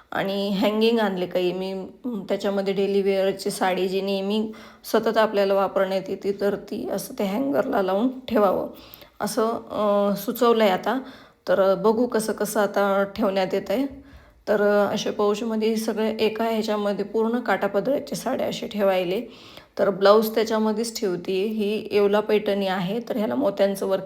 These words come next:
केलेलं मी ब्लाऊजला. तर, अ, असं आता सगळं एका ह्याच्यात ठेवलं ना आणि एकीकडनं त्याला असं जिलेटिन आहे, तर त्याच्यातून पूर्णपणे दिसतं त्या पाऊचमधून साडी आपल्याला कोणती घालायची, कोणती नाही आणि कोणती आहे तेही लक्षात येतं. आता इकडे इकडे विस्कटणार पण नाही. आता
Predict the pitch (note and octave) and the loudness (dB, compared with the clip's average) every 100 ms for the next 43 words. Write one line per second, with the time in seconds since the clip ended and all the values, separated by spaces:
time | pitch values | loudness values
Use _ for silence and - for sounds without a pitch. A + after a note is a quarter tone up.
0 | - G3 F3+ F3+ F3 - F3 F3+ - A3+ | -2 0 0 -2 -2 0 0 0 -4 -6
1 | A3+ - - - _ - - G3 G3 G3+ | -10 -20 -20 -20 _ -4 0 0 0 -4
2 | - - G#3 A3+ A3 A3 G#3+ A#3+ A3 A3+ | -10 -6 -2 2 2 2 0 0 0 0
3 | A3 A3 G#3 G#3+ G3+ - A#3 A3+ G3+ A#3 | 0 -2 -2 -4 -8 -4 -2 0 -2 -4
4 | A#3 - - _ - G3+ G#3 G#3+ - G#3+ | -8 -20 -20 _ -2 0 0 -2 -2 -4
5 | A3 A#3 A3 A3+ A3 G#3+ A3 A3 G3+ G#3 | -2 -2 -2 -2 0 0 2 0 -2 0
6 | G3+ G#3 G#3 G#3 G3+ F#3+ G3+ F#3+ G#3+ G3+ | 2 2 0 -2 -2 -2 -4 -4 -4 -4
7 | G#3 A3 A3+ A#3+ - A#3+ A#3+ A#3+ A#3 A#3 | -4 -4 -4 -4 -4 0 2 0 0 -2
8 | A3 G#3+ - G3+ G3+ E3+ F#3 F#3 A#3+ B3 | 0 -2 -2 -4 -2 -2 -4 -4 -6 -6
9 | C4 - - F3+ F3+ F3 F3+ F3 F#3 - | -4 -4 0 0 0 -2 -2 -4 -4 -10
10 | - - - G#3+ G#3 G#3+ G#3 F#3 G3 - | -20 -16 -2 0 2 2 2 2 -2 -4
11 | F#3 F#3 F#3 F#3 F#3 F#3 F3+ G3+ G3+ G#3+ | -6 -6 -6 -6 -6 -6 -4 -4 0 0
12 | G#3 G3+ G3+ A3 A3+ A3+ G#3+ - F#3+ C4+ | 2 0 0 0 2 0 -2 -4 -2 -2
13 | G3 F3+ F#3+ F#3+ G#3 G#3 G#3 G3+ G3+ - | -2 -2 -2 0 0 0 2 0 0 0
14 | G#3+ G#3+ G#3 G3+ G3+ G3 F#3+ F#3 C4 C4 | -2 0 0 -2 -2 -6 -6 -6 -6 -8